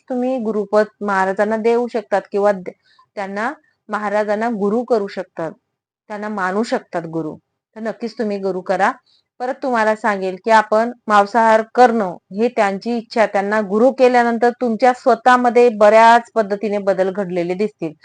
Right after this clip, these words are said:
या गुरुपौर्णिमेपासून तुम्ही गुरु, त्यांना गुरुपद दिलं, त्यानंतर पुढच्या गुरुपौर्णिमेपर्यंत तुमच्या स्वतःमध्ये तुम्ही स्वतः बदल बघा.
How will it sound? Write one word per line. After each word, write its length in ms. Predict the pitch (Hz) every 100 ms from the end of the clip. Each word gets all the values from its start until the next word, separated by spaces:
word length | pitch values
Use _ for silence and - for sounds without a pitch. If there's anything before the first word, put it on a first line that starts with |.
| - _ 233
या 220 | 247 302 277
गुरुपौर्णिमेपासून 1120 | 285 269 254 240 233 220 226 220 220 262 220
तुम्ही 260 | 220 214
गुरु, 300 | 208 220 233
त्यांना 340 | 226 220 220 214
गुरुपद 420 | 208 202 214 202 185
दिलं, 340 | 254 233 185 - _ _ _ -
त्यानंतर 460 | 240 269 285 233
पुढच्या 460 | 233 233 220 - 269
गुरुपौर्णिमेपर्यंत 1000 | 262 247 240 240 220 220 214 208 202 208 214
तुमच्या 320 | 240 220 277
स्वतःमध्ये 580 | 269 277 247 254 247 233
तुम्ही 280 | 247 233 233
स्वतः 340 | 247 208 208
बदल 280 | 208 185 185
बघा. 340 | 175 156 151